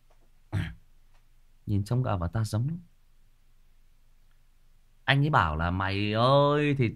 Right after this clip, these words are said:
chó mà mày không cho giềng là vứt rồi." Cái gì thiếu cũng còn chấp nhận được, nhưng mà về cơ bản khi mà đã nấu thịt chó thì nó phải có giềng.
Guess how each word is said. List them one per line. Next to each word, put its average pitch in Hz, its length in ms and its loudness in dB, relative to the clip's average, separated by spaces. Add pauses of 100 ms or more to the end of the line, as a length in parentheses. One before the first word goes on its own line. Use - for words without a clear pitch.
chó 135 460 4
mà 139 100 4
mày 107 220 2
không 135 260 0
cho 131 260 0
giềng 104 320 0
là 98 200 4
vứt 120 440 -2
rồi." 113 1080 4 (1120)
Cái 175 360 8
gì 175 460 6
thiếu 160 500 4
cũng 185 380 -4
còn 139 260 8
chấp 220 240 -2
nhận 165 300 0
được, 123 300 4
nhưng 147 260 0
mà 147 100 6
về 117 360 2
cơ 180 180 2
bản 151 460 2
khi 170 280 0
mà 127 140 2
đã 87 140 -2
nấu 135 340 2
thịt 147 220 -2
chó 165 420 4 (1300)
thì 127 360 8
nó 139 220 6
phải 82 360 0
có 175 160 2 (100)
giềng. 117 440 6